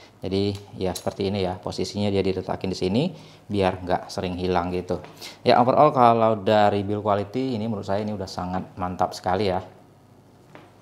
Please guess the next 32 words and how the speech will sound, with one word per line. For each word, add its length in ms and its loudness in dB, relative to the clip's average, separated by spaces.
Ya, 100 6
selanjutnya 320 6
kita 240 6
bahas 240 6
untuk 320 4
fitur-fiturnya 720 4
ya. 160 4
Yang 480 0
unik 240 2
di 80 -4
sini 160 2
di 80 2
bagian 320 4
atas 320 2
dia 240 6
ada 240 6
water 320 4
pass-nya, 560 0
jadi 240 4
ada 160 6
bubble-nya 560 6
gitu 160 4
ya. 240 6
Ini 300 2
itu 420 6
ya 160 4
sebagai 400 6
acuan 320 6
kita 400 4
agar 240 4
mengebornya 840 2
selalu 760 4